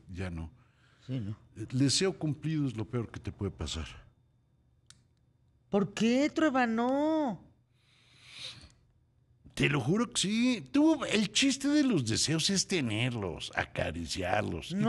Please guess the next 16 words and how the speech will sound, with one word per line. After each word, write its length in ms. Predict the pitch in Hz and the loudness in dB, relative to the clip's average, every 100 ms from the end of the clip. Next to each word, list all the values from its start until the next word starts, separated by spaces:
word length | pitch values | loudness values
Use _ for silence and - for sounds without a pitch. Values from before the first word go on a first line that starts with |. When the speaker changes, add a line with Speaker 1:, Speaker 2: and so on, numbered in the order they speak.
| - | 4
Speaker 1:
no 160 | 294 311 | 4 4
se 100 | 311 | 4
Speaker 2:
No, 140 | 294 247 | 4 4
Speaker 1:
cumplan. 100 | 185 | 2
Speaker 2:
que 160 | - 170 | 2 2
se 180 | 180 - | 2 0
cumplan. 840 | 202 226 277 311 294 233 185 143 | 0 2 0 0 0 2 2 0
¿Cómo? 600 | 160 190 247 285 285 160 | 2 2 2 2 0 0
Pues 160 | 117 | -4
claro, 240 | - 143 147 | -2 0 2
es 160 | 175 | 0
bien 240 | 165 214 233 | 2 0 2
bonito 340 | 214 208 220 | 0 0 -2
cuando 240 | 185 165 131 | 0 -2 -2
se 140 | 120 | -6
cumplan. 640 | - 175 226 240 240 - | -6 -6 -6 -10 -10 -14